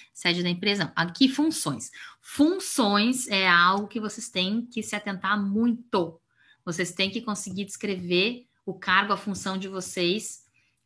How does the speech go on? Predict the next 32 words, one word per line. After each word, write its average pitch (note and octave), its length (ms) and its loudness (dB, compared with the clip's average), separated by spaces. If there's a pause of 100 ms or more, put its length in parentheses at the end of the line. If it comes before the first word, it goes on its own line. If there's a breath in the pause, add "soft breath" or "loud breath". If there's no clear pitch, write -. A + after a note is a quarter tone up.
(260)
de F#3 160 -4
todas A3+ 300 2
as C4+ 140 0
formas A#3+ 300 2
possíveis A#3 720 0
e - 20 0
imagináveis G#3 840 0
que - 140 -10
ele F#3+ 160 -2
seja G3 560 -4
encontrado. G3 580 0 (240 loud breath)
E G#3 140 4
aqui G3 320 2
sim D4+ 320 0
vale A#3 300 2
português A3 420 -4
e - 20 0
inglês, F3+ 320 0
que - 120 -12
é E3+ 40 -4
a E3+ 40 -2
história E3 280 -6
que E3+ 80 -8
a F3 40 -4
gente E3+ 100 -8
tava F3 260 -2
falando F3 380 -4
do F#3 180 -4
diretor E3+ 360 -4
tributário G3 880 -2
e G#3 180 -4
tax, - 600 -4